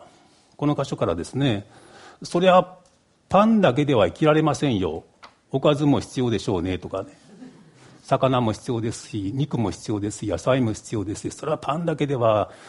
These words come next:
ちょっと栄養不足で無理ですね」っていうふうに言われたことがあります。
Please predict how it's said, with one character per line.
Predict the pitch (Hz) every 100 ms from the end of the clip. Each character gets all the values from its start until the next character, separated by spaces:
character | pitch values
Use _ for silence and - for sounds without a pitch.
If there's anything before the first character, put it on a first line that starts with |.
| - -
ち | 117
ょ |
っ |
と | - 101
栄 | 104
養 | 117
不 | 107
足 | - 113
で | 92
無 | 95
理 | 95
で | 95
す | -
ね」 | 107 113
っ |
て | - 101
い |
う |
ふ | 90
う |
に | 82 - - - -
言 | 120
わ | 117
れ |
た | 117 113
こ | 120
と | 170
が | 107 107 - -
あ | 113
り | 104
ま | 90
す。 | - 92